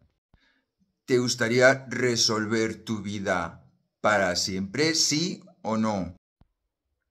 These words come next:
Para manifestar unos diez mil dólares al mes simplemente necesitas manifestar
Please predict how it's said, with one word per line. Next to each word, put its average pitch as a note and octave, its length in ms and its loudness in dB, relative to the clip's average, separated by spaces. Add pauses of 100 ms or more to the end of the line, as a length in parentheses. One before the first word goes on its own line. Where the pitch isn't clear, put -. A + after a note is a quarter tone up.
(580)
Para B2 220 10
manifestar B2 840 4
unos A#2 340 -4
diez A2 220 -4
mil A#2 240 -4
dólares G#2+ 500 2
al A2+ 160 4
mes F#2+ 260 -4
simplemente G2 680 -6
necesitas F#2 800 -6
manifestar F#2 680 -4